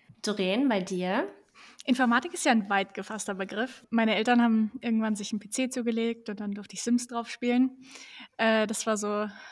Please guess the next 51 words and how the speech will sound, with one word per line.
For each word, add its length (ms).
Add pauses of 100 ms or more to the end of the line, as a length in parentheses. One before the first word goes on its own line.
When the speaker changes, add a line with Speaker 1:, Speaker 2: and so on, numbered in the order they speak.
(120)
Speaker 2:
mein 220
erstes, 720 (100)
äh, 160
P-C-Erlebnis, 920
würde 120
ich 80
sagen. 360 (140)
Und 100
ich 80
glaube, 160
noch 120
davor 360
irgendwelche 540 (220)
Peter 340
Lustig 400
oder 160
so. 180 (160)
Wie 100
hieß 160
dieses 280
Ding? 160 (280)
Das 180
war 100
so 60
Speaker 1:
Ah, 20
Speaker 2:
eins 180
Speaker 1:
das 120
Speaker 2:
der 80
Speaker 1:
war 100
so 160
cool. 420 (600)
Speaker 2:
Das 160
war 80
ein 60
richtig 260
cooles 180
Spiel, 220
das 160
ich 100
hatte. 320 (140)
Und 320
Programmieren 640
hatte 160
ich 80
in 80
der 80
Schule 320
dann, 320 (180)
tatsächlich 720
in 180
der 460